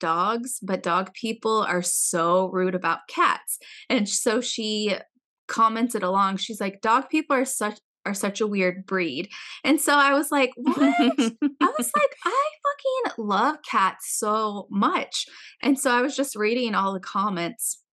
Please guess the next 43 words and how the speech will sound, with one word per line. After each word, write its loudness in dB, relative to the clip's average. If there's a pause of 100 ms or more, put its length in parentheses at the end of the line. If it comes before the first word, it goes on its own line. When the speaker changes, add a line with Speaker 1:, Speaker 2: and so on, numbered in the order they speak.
(240)
Speaker 1:
And 2
also 2
my 0
other 0
friend, -4
Crystal, -2
who 0
listens, -2 (320)
she 0
said, 0
'cause -4
she's -6
a -14
cat -6
person, -6
she -4
said, -4
"So 2
true. -2
It's -4
like -2
dog 2
people -2
only -2
like -4
dogs 0
and -4
cat -2
people -6
love -2 (120)
all 4
creatures -2
of -4
all 4
kinds." -4 (480)
And -2
I 2
said, -2
Speaker 2:
Mm-hmm. 6
Speaker 1:
"No 2
way. 2
I 2
love -2